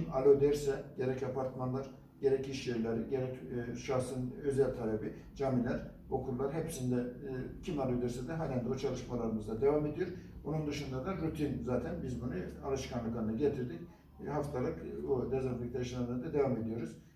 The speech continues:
İnşallah, e, pazartesi günü berberler açılacak. Bununla alakalı da biz berberlerimizle de görüştük. Cuma günü saat ikide tüm arkadaşlarımız temizliklerini yaptıktan sonra da güzelce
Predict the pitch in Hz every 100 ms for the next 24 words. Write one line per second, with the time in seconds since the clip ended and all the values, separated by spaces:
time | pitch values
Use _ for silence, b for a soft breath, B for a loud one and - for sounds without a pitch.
0 | - 147 139 120 123 - 120 110 110 131
1 | 131 127 131 117 127 123 123 127 123 117
2 | 113 113 - - 147 135 165 - - -
3 | - - - - - - - 135 139 139
4 | 139 123 113 110 127 127 127 123 120 110
5 | 110 107 110 139 - 190 - B B -
6 | - 139 127 117 110 131 127 - 135 123
7 | 131 - - 123 123 123 123 120 - 120
8 | 120 117 131 123 123 123 120 120 123 -
9 | - 127 123 113 113 B B B - 123
10 | 117